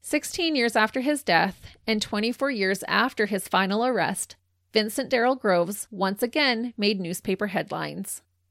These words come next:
The Denver District Attorney's Office announced in February of twenty twelve that they had solved four cold cases connecting to Vincent. In twenty ten, the cold case team was granted federal funding to review two hundred and fifty cases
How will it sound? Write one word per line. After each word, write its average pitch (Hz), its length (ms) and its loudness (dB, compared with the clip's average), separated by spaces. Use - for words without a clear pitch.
The 220 100 4
Denver 208 320 4
District 240 400 -2
Attorney's 240 380 -4
Office 185 280 0
announced 202 460 0
in 196 140 -4
February 233 480 0
of 175 100 -2
twenty 185 260 -4
twelve 226 520 0
that 196 160 4
they 202 100 4
had 254 220 -2
solved 196 340 4
four 247 480 2
cold 302 320 2
cases 196 400 -2
connecting 220 640 0
to 208 140 -4
Vincent. 208 580 -4
In 233 140 0
twenty 233 300 -2
ten, 196 260 -2
the 208 100 0
cold 202 280 0
case 277 280 -4
team 190 240 -4
was 202 120 -4
granted 180 360 -2
federal 185 320 0
funding 240 440 -2
to 202 120 -4
review 196 300 0
two 196 200 -4
hundred 220 260 -4
and 247 100 -6
fifty 202 280 -4
cases 202 720 -4